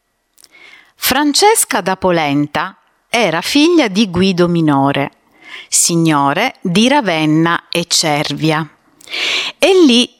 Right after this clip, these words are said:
viveva tranquilla e serena la sua fanciullezza, sperando che il padre le trovasse uno sposo gradevole e gentile.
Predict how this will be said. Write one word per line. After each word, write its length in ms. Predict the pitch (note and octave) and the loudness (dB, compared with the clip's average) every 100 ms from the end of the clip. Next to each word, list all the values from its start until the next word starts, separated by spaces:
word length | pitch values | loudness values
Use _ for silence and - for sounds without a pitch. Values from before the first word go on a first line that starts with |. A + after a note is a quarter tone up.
| - | -2
viveva 500 | G#3+ A#3 G#3+ F#3 F#3+ | 0 2 0 0 -2
tranquilla 720 | A3+ B3+ C4+ - A#3 F3+ E3+ | -2 0 0 2 0 2 0
e 60 | G3+ | 0
serena 680 | - D#4 G3 D#3 D#3+ E3+ - - | 0 0 0 0 -2 -2 -4 -2
la 200 | G3+ A3 | 0 0
sua 240 | - G#3 | 0 -2
fanciullezza, 1080 | - F#3+ F#3 - F3+ D#3+ D3+ - - - D#3 - _ | 0 -2 -2 -2 0 0 -2 -4 -2 -2 -4 -8 _
sperando 720 | - - - D4 B3 E3+ D#3+ E3 | -6 -4 -2 0 0 0 0 0
che 100 | B3+ | 0
il 160 | C4+ | -2
padre 600 | - F3+ D#3+ D#3+ F#3+ - _ _ | -2 -2 0 -2 -2 -4 _ _
le 240 | F#3 A3+ | 0 0
trovasse 800 | C4 C#4 A#3 D#3 - - - - - | 2 0 0 -2 -4 -4 -6 -8 -4
uno 260 | G3 A3+ B3 | 0 0 0
sposo 480 | - G3 C#3+ D#3 | -2 -4 -4 -6
gradevole 840 | E3+ G#3+ A3+ E3 D#3 E3+ F#3 - _ - | -2 -2 0 0 0 0 -2 -6 _ -8
e 180 | G3 F3+ | -6 -4
gentile. 680 | D3+ C#3 A#2+ B2+ A2+ G#2+ | -4 -4 -6 -10 -10 -10